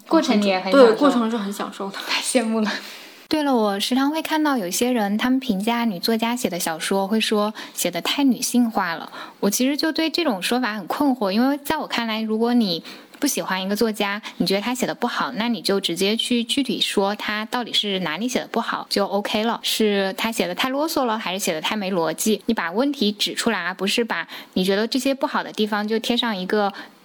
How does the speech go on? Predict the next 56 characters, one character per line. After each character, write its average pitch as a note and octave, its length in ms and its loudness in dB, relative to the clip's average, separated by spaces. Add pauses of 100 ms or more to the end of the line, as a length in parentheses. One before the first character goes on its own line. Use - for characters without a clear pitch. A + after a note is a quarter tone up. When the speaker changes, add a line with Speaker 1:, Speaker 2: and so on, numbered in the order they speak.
(100)
Speaker 1:
女 F3+ 180 2
性 C4 240 2
的 A3 100 2
标 A3 240 -2
签， C#4 320 0
就 C4 320 2
还 - 240 -4
蛮 G3 320 -2
不 D4 100 0
准 A3+ 220 0
确， A3+ 240 0
非 A3+ 180 -2
常 B3 300 2
性 C4+ 180 2
别 A#3+ 120 4
刻 D4 160 -2
板 - 280 -4
印 B3 140 4
象 C4+ 220 0
的 A3+ 60 0
一 F3+ 40 -4
种 D#3+ 160 -2
评 C#3 260 -4
价。 D3 220 -4 (800)
Speaker 2:
就 - 140 -6
是 A#3 100 -2
如 B3 240 2
果 G3+ 240 8
他 A#3 220 -2
们， A3+ 340 0 (220)
他 C4+ 120 0
们， C4+ 280 4 (160)
他 C#4 140 0
们 C#4+ 140 4
说 A#3+ 500 0
这 A#3+ 140 -2
个 G#3 120 0
小 - 160 -8
说 - 120 -6
太 A#3+ 180 -2
女 G#3 120 0
性 G#3 220 -6
化 G3+ 200 -2
了， F#3+ 80 -2
其 G#3 220 -6
实 A3 80 -4
是 G#3+ 100 -6
把 A3 280 0
小 - 180 -10
说 A3+ 220 -2
里 G3+ 100 -2
的 - 160 -8
一 G3+ 80 -4
些 A3+ 220 -4
缺 C4+ 280 -4
点， - 280 -4